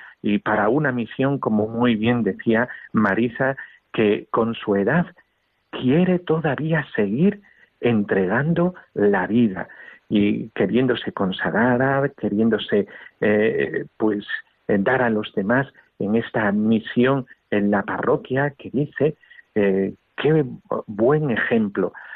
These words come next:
Eh, cuántos, eh, nos reservamos la vida y nos guardamos la vida y sabemos que si nos guardamos la vida, la perdemos. Eh, por eso,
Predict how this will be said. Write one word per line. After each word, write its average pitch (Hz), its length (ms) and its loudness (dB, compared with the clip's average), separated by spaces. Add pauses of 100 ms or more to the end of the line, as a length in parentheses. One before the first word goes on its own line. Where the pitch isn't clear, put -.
(140)
Eh, 98 340 2
cuántos, 120 800 0
eh, 104 360 0
nos 110 260 -2
reservamos 110 880 0
la 110 120 2
vida 120 300 -2
y 120 40 -2
nos 107 200 -2
guardamos 117 540 -2
la 101 160 0
vida 117 300 -2 (280)
y 120 100 0
sabemos 120 480 0
que 113 120 0
si - 140 -6
nos 104 200 -2
guardamos 123 520 0
la 110 140 0
vida, 139 320 0 (300)
la 107 360 2
perdemos. 90 760 -4 (420)
Eh, 107 220 2
por - 140 0
eso, 185 400 0